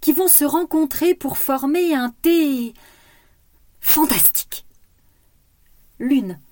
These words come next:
propre et goudronnée, vient de l'est, de la grande artère nationale. La seconde, claire et poudreuse, se dirige vers le nord. Chacune traversant les vastes étendues de terres productrices, où de noires fourmis humaines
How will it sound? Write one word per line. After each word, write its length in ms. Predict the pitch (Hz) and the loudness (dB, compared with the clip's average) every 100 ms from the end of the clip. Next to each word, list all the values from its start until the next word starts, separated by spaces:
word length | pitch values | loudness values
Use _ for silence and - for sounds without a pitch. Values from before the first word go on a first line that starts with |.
| _ _ - | _ _ -10
propre 400 | - 285 269 214 | 0 0 0 -6
et 100 | 202 | -6
goudronnée, 640 | 240 269 240 208 196 330 | -4 -6 -6 -6 0 0
vient 420 | 285 214 202 185 | 0 -4 -6 -6
de 100 | 190 | -4
l'est, 460 | 269 190 - - - - _ _ - | -2 0 0 -2 -4 -20 _ _ -8
de 80 | 214 | -4
la 120 | 214 | -2
grande 260 | 185 240 | -4 -6
artère 400 | 220 190 - 233 | -6 -6 -8 -8
nationale. 680 | 208 185 - 202 190 160 156 _ _ _ _ _ | -8 -8 -8 -8 -10 -12 -14 _ _ _ _ _
La 140 | 214 247 | -4 -2
seconde, 540 | - 240 262 339 214 - - _ - | -2 -4 -4 -2 -4 -8 -20 _ -12
claire 340 | - 240 285 262 | -4 0 0 0
et 100 | 247 | -4
poudreuse, 500 | - 226 202 302 285 | -8 -10 -4 -2 -2
se 140 | 240 | -4
dirige 460 | 202 226 233 240 226 | -6 -8 -6 -8 -6
vers 180 | 226 | -8
le 120 | 208 220 | -8 -10
nord. 460 | 202 180 180 - _ _ _ _ _ _ _ _ - | -8 -8 -10 -16 _ _ _ _ _ _ _ _ -6
Chacune 440 | - 233 262 262 | -2 -2 -2 -4
traversant 580 | 254 220 202 202 - 247 | -4 -4 -4 -4 -4 -4
les 140 | 214 | -4
vastes 320 | 190 220 - 214 | -4 -4 -4 -6
étendues 440 | 196 208 196 233 | -10 -12 -12 -10
de 120 | 202 | -10
terres 320 | 190 208 - | -8 -8 -10
productrices, 840 | - 214 196 196 - 226 240 - - _ - _ _ _ - | -12 -12 -10 -12 -16 -12 -8 -8 -10 _ -20 _ _ _ -12
où 100 | 240 | -6
de 140 | 247 | -2
noires 440 | 269 269 294 302 - | 0 2 2 2 0
fourmis 580 | - 240 233 240 262 240 | -8 -8 -4 -2 -2 -6
humaines 680 | 214 214 214 277 233 196 | -8 -8 -6 -4 -6 -10